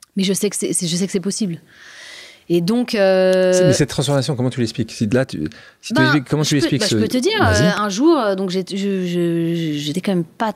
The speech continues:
Speaker 1: j'étais quand même pas bien. Et, euh, et un jour, je lis, euh, je croyais que je lisais ce livre pour quelqu'un d'autre. En fait, je le lisais probablement pour moi. Je lis, tu es responsable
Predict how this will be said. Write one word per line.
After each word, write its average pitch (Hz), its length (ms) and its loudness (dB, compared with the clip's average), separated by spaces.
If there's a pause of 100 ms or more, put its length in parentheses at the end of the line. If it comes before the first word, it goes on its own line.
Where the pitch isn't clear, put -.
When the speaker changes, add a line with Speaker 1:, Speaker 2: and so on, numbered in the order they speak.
(120)
Speaker 1:
j'étais - 180 -10
quand 214 80 -2
même 185 100 -2
pas 160 80 -2
bien. 156 300 -4 (420)
Et, 160 320 0
euh, 160 380 0
et 156 80 0
un 156 80 0
jour, 196 200 0
je 180 140 0
lis, 196 340 0
euh, 147 720 -4 (480)
je 180 140 -4
croyais 226 480 -2
que - 120 -6
je 156 100 -6
lisais 170 360 -2
ce - 140 -10
livre 180 180 -4
pour 151 140 -10
quelqu'un - 240 -8
d'autre. 247 180 -2
En 196 60 -4
fait, 175 100 0
je 165 100 -2
le 165 60 0
lisais 156 300 -2
probablement 160 400 -2
pour 165 160 -8
moi. 208 180 -2
Je 214 100 0
lis, 202 300 0
tu - 160 -6
es 175 60 0
responsable 165 760 -4